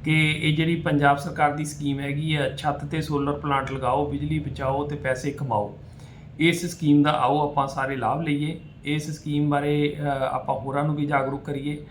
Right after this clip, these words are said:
ਤਾਂ ਜੋ ਵੱਧ ਤੋਂ ਵੱਧ ਲੋਕ ਇਸ ਸਕੀਮ ਦਾ ਫਾਇਦਾ ਲੈ ਸਕਣ।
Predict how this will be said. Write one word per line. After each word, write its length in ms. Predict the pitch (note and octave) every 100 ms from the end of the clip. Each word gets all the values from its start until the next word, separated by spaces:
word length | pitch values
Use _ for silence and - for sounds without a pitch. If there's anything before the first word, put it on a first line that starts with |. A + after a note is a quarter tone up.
| - - -
ਤਾਂ 140 | D3
ਜੋ 140 | C#3+
ਵੱਧ 240 | C#3+ C#3 E3+
ਤੋਂ 140 | E3+
ਵੱਧ 180 | D3+ C#3+
ਲੋਕ 520 | D3 C3+ B2 C3 C3 - - - -
ਇਸ 260 | C#3+ D3 -
ਸਕੀਮ 360 | - B2+ B2
ਦਾ 300 | A#2+ D3 - - - - -
ਫਾਇਦਾ 260 | - G#3 A#2
ਲੈ 160 | G2
ਸਕਣ। 280 | G2 - -